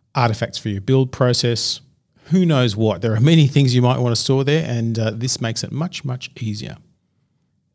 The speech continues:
If you're using A W S Cloud nine, which is a cloud-based integration development environment, or I D E, which is a really nice way to just get up and get coding without having to deploy anything on your laptop, et cetera, you just use the browser.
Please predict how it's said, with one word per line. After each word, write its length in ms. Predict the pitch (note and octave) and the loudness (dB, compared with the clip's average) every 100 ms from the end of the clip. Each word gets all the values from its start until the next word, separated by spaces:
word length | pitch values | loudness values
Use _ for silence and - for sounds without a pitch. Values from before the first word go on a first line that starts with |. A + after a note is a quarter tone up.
| _ _ | _ _
If 160 | F#3 G#3 | -4 2
you're 80 | E3+ | 4
using 260 | C3+ C3 | 4 0
A 80 | C3 | 0
W 120 | B2+ | 0
S 100 | A#2 | 0
Cloud 260 | - C3+ A2 | 0 0 0
nine, 320 | G#2+ G#2+ G3 | -2 -2 -4
which 140 | E3+ | -6
is 80 | - | -4
a 160 | G#2 - | -4 -4
cloud-based 640 | - C3 A#2+ A2 A2+ G#2+ | -6 -2 -2 -2 -2 -4
integration 540 | - A#2+ B2+ A2 G2+ G#2 | -6 -8 -4 -4 -4 -6
development 420 | G#2 B2+ C3+ C3+ | -4 -2 -2 -2
environment, 380 | B2 C3 F#3 A#2+ | -2 -2 -2 -6
or 60 | - | -8
I 160 | A#2 | -8
D 180 | A2 G2+ | -6 -4
E, 160 | C3+ G#3+ - _ - - | -6 -8 -14 _ -20 -6
which 140 | C3+ | -2
is 120 | D3 - | 0 2
a 80 | |
really 340 | D3 F#3+ A#3+ F3 | 2 2 0 -2
nice 400 | C3 B2 B2 - | 0 0 0 0
way 160 | A#2 | 0
to 100 | A2 | 0
just 280 | G#2+ G#2+ - _ _ _ | -4 -6 -8 _ _ _
get 120 | C#3+ | 2
up 140 | C3 A#2+ | 2 2
and 100 | A2+ | -2
get 180 | B2 - | -4 0
coding 360 | C3 B2 A#2 | 4 4 4
without 220 | A2+ A#2 | 4 2
having 220 | A2+ A2 G#2+ | 0 -2 -4
to 100 | G#2+ | -6
deploy 360 | A2+ - B2 | -8 -2 0
anything 340 | A#2 A2+ A#2 A2 | 0 0 -2 -6
on 100 | G#2+ | -6
your 80 | G#2+ | -4
laptop, 340 | A#2 - B2 | -6 -6 -10
et 80 | A2 | -8
cetera, 260 | A2+ - | -8 -6
you 80 | G#2+ | -6
just 200 | G#2 - | -6 -4
use 160 | A2+ A2 | -2 -4
the 80 | G2+ | -6
browser. 400 | G#2 A2 C3 | -6 -4 -4